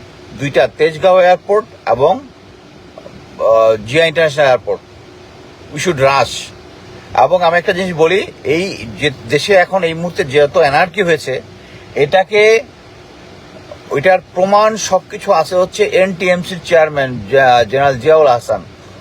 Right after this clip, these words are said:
ও যদি বি-, দেশের থেকে পালিয়ে যায়, এভিডেন্স থাকবে না, সে সমস্ত এভিডেন্স সাথে করে নিয়ে যাবে বা ধ্বংস করে দিয়ে যাবে। আপনারা এনটিএমসি ঘেরাও করেন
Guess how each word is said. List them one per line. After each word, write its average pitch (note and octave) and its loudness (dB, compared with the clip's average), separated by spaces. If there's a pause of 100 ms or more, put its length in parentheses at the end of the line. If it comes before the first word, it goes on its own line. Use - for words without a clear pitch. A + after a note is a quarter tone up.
ও E3 2
যদি F#3+ 0
বি-, E3 -2
দেশের D3 0 (100)
থেকে G3 -2 (240)
পালিয়ে E3+ 0
যায়, A3 2 (880)
এভিডেন্স F3 0
থাকবে G#2+ -4
না, D#2+ -8 (920)
সে E3 -2
সমস্ত F3+ -2
এভিডেন্স D#3+ 2
সাথে D3+ -2
করে C#3+ 2
নিয়ে B2+ -4
যাবে F#2 -4 (480)
বা B2+ 2
ধ্বংস D3+ -4
করে C#3+ -2
দিয়ে A#2 0
যাবে। F2 -2 (480)
আপনারা E3+ 2 (100)
এনটিএমসি F#3 -4
ঘেরাও D#3 0
করেন F#3 0